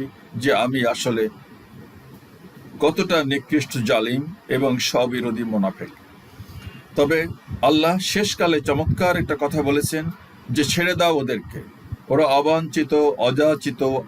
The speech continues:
আলোচনা সমালোচনায় বিভোর থাকুক। আমি আমার প্রিয় দর্শক শ্রোতাদেরকে বলতে চাই, কিছু জালিম অসভ্য অমানুষের সাথে তর্কে জড়িয়ে নিজের ইজ্জত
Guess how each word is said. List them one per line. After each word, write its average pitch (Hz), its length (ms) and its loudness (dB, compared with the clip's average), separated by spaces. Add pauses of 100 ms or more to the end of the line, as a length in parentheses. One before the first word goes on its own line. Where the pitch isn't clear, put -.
আলোচনা 127 460 0 (400)
সমালোচনায় 139 720 2
বিভোর 120 280 -2 (100)
থাকুক। 98 300 -6 (440)
আমি 165 120 2 (140)
আমার 139 240 2
প্রিয় 127 220 0 (180)
দর্শক 139 400 0
শ্রোতাদেরকে 120 520 -2 (140)
বলতে 131 200 -2 (100)
চাই, 113 160 0 (400)
কিছু 151 180 2 (120)
জালিম 147 340 2 (180)
অসভ্য 143 360 0 (200)
অমানুষের 139 520 -2
সাথে 123 220 -4 (440)
তর্কে 131 320 4 (100)
জড়িয়ে 127 320 0 (380)
নিজের 143 300 2 (160)
ইজ্জত 160 400 -2